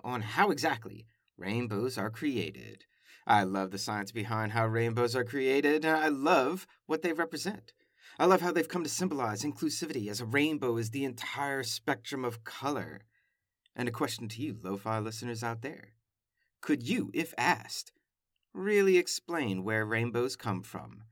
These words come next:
I'm curious your thoughts. Happy Pride Month, everybody. Now moving forward, because we never move on from anything. Source,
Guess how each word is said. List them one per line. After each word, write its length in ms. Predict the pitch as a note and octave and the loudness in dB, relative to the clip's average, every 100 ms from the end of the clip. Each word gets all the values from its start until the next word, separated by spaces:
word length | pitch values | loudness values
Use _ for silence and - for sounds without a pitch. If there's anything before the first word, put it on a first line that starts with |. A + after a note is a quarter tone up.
| _ _ _ - | _ _ _ -12
I'm 120 | G2 | -10
curious 680 | G2+ - D#3+ F#2 E2 F2+ - | -10 -6 -4 -4 -6 -12 -8
your 160 | F#2 A2+ | -6 -6
thoughts. 520 | A2+ F#2+ E2 - - | -6 -8 -8 -10 -6
Happy 260 | G#2+ G#2 A#2+ | -2 0 2
Pride 320 | B2 G#2+ F#2+ | 6 6 6
Month, 240 | F2+ F2 | -2 -4
everybody. 560 | F#2 F#2+ F#2+ F#2 G2 G#2+ - - - | -4 -2 0 0 -2 -6 -12 -14 2
Now 200 | A#2+ A#2 | 6 6
moving 300 | A#2 A#2+ A#2 | 6 2 0
forward, 260 | B2 B2 | 0 0
because 320 | A2+ A#2 A#2+ A#2 | 0 -2 -2 -2
we 120 | B2 | 0
never 240 | A2 A2 | 2 2
move 240 | A#2 A#2 A2+ | 2 0 2
on 180 | A#2 | 2
from 160 | A#2 C3+ | 0 -2
anything. 460 | A2 F2+ F#2+ - - - | -2 -4 -6 -10 -16 -18
Source, 480 | - - G3 - - | -2 2 2 2 -6